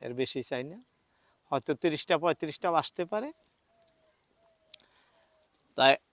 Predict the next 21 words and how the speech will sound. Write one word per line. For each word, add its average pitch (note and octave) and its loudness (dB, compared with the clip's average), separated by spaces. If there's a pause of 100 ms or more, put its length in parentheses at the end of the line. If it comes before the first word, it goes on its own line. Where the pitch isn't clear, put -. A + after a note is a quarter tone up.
(280)
আমি F#3 6
একটা A#3 4
অঙ্ক B3+ 2
নিছি, A#3 2
যদি F3+ 0
পঁচিশটা A3 0
করে G3+ 4
ডিম E3+ 2
আমাকে C#3+ 2
উপরওয়ালায় B2+ 0
দেয় C3+ -2 (480)
একশো A3 -2
হাঁসের F#3 -2
থেকে, A#2 -10
মানে, E3 -6
পার D3+ 0
ডে - -16 (1800)
পঁচিশ A#3 2
পার্সেন্ট, - 0 (1700)
তাহলে E3 8
আমার A3+ 10